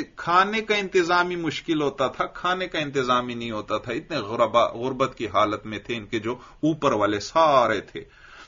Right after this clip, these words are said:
اور پھر ان کا ان، ہوتا یوں تھا، شہر کے اندر ایک جگہ مقرر ہوتی اونچی سی، وہاں آ کر قاضی بیٹھ جاتا تھا، اور لوگ آتے تھے اور اپنے مقدمات پیش کرتے تھے،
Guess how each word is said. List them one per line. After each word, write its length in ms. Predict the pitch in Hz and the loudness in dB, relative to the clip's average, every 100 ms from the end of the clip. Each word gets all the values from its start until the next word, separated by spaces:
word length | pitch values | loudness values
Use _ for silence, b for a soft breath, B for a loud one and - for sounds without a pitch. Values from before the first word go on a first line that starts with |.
| B _ | B _
اور 840 | - 127 123 117 117 117 117 117 113 B | -4 0 4 6 6 4 2 0 -4 B
پھر 220 | - 160 - - | 0 0 0 -12
ان 240 | - 131 131 | -4 -4 -2
کا 120 | 139 | -2
ان، 180 | 123 127 - 117 139 | -2 -6 -8 -6 -2
ہوتا 240 | 143 170 | 0 0
یوں 200 | 151 143 | 0 -4
تھا، 220 | 147 160 B - | -2 -2 B -12
شہر 420 | - 175 165 175 | -6 -2 0 -2
کے 180 | 165 151 | -2 -4
اندر 220 | 135 139 | 0 2
ایک 180 | 135 110 | 0 2
جگہ 260 | 135 143 | 2 2
مقرر 480 | 131 113 123 120 117 | 2 -2 0 2 0
ہوتی 400 | 110 101 - 107 98 b 143 | -2 -6 -6 -10 -12 b -4
اونچی 380 | 143 135 135 | -4 -2 -6
سی، 180 | 110 110 - b | -6 -10 -12 b
وہاں 380 | 110 135 139 160 | -6 -2 2 4
آ 80 | 135 | 4
کر 180 | 143 | 0
قاضی 440 | 135 123 123 113 123 | -2 4 4 4 -4
بیٹھ 360 | 101 101 98 | -2 -2 -2
جاتا 320 | 107 82 92 92 | -6 -4 -4 -6
تھا، 200 | - - _ b b - | -8 -20 _ b b 0
اور 160 | 135 | 2
لوگ 280 | 131 147 147 | 4 4 6
آتے 260 | 127 139 135 | 6 4 0
تھے 140 | 139 | 2
اور 80 | 123 | 0
اپنے 220 | 110 127 | 0 -6
مقدمات 760 | 117 - 110 101 107 113 113 | -8 -4 -4 -2 0 -2 -2
پیش 240 | 110 98 - | -6 -6 -6
کرتے 360 | 98 - 98 | -10 -8 -12
تھے، 160 | 90 | -12